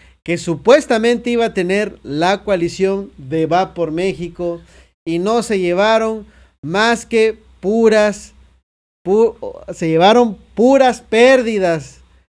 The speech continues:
puras derrotas. Así es. Y es que hay que mencionar, por otro lado, que el pri en Hidalgo fueron humillados totalmente en las urnas.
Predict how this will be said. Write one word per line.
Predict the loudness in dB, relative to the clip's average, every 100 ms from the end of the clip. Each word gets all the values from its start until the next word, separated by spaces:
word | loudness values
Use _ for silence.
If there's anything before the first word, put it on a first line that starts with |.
| _ 2
puras | 4 6 4
derrotas. | 2 2 4 2 2 -2 -4 -6 -16 _ _ _ _ _
Así | -8 -6 -6 -4 -2
es. | 0 -2 -6 -4
Y | 0
es | 0
que | 0
hay |
que | 2 2
mencionar, | 2 0 -2 0 -2 -4 _ _ _ _ _ _ _ _
por | -4 -2
otro | 2 4
lado, | 4 4 2 -4 -14 _ _
que | 2 4 4 2 -2
el | -2 -2
pri | -2 0
en | 2
Hidalgo | 2 4 4 2 0 -4 -12 _ _ -2
fueron | 4 6 4 0 -12
humillados | 0 2 4 2 0 2 2 4 2 0
totalmente | -4 2 2 4 2 2 0
en | 0
las | -2 0
urnas. | 0 0 -4 -6